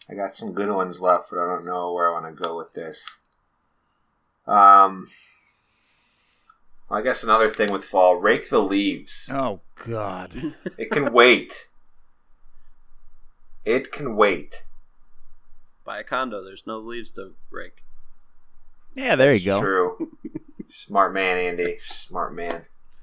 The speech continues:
Speaker 2: All right, I'm gonna go with the stereotypical one: shopping.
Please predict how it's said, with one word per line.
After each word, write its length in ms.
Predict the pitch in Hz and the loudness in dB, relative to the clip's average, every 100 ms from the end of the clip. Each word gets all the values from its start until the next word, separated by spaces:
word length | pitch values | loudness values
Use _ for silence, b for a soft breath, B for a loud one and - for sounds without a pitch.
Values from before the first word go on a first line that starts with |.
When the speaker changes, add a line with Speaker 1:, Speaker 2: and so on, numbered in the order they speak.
| b b - | b b -4
Speaker 2:
All 80 | 131 | 0
right, 100 | 135 | 2
I'm 140 | 131 185 | 2 0
gonna 120 | 220 | -2
go 380 | 151 151 156 151 | 0 4 4 4
with 240 | 143 147 | 0 -4
the 60 | 113 | -6
stereotypical 1160 | - - 147 151 147 139 - 151 143 131 120 | -10 -4 0 0 0 -2 -2 -4 -4 -4 -4
one: 500 | 101 110 113 107 107 - | -4 -6 -6 -6 -8 -10
shopping. 800 | - - 117 104 90 82 69 | -12 -4 0 -2 -4 -14 -16